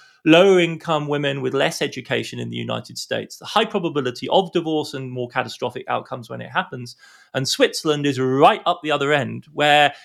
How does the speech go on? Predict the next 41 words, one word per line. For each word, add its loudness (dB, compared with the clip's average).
in -2
fact, 0
it's -8
very 4
difficult -4
to -10
show 2
in 0
Switzerland, -8
according -4
to -8
one 2
O 2
E -2
C -10
D -10
country, -8
uh, 4
sorry, 6
one 4
O 4
E -2
C -6
D -6
study, 0
that 6
there 4
is 4
very 6
much 2
impact -2
on 4
women's 0
socioeconomic -4
prospects -6
from -8
divorce -8
in -10
Switzerland. -10
And 4
that's, 2